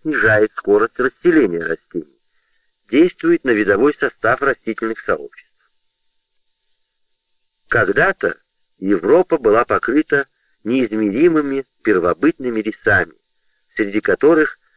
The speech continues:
редкие расчищенные места походили на островки в океане зелени. До первого века новой эры лес простирался к востоку от Рейна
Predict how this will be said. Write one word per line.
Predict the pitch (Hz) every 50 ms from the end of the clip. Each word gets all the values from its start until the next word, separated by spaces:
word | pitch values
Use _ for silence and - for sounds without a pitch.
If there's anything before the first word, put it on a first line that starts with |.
| _ _ _
редкие | - - 98 143 190 190 - - - 127 104 90
расчищенные | 85 95 95 - - - 139 156 - - - 110 98 92 87 85
места | 80 82 - _ _ - 131 160 175 - -
походили | - - - 90 87 92 123 143 135 135 123
на | 107 101 98
островки | - - - 92 90 - - _ _ - 139 156 170 - _ _ _ _ _
в | - 87
океане | 90 - - 92 98 104 104 101 90 80 _ -
зелени. | 82 78 - _ _ _ _ _ _ _ _ _ _ _ _ _ _ _ _ _ _ _ _ _ _ -
До | - 185 190
первого | - 190 196 180 170 175 175 165 151
века | 156 175 - 147
новой | 147 151 156 143 127 127
эры | 135 160 190 185 139 107 87 76
лес | 85 107 151 160 - -
простирался | 147 147 139 _ - 139 127 135 139 131 - 123
к | - -
востоку | 110 117 - _ - 143 - - 98
от | 90 87 -
Рейна | - 117 147 175 175 156 123 101 90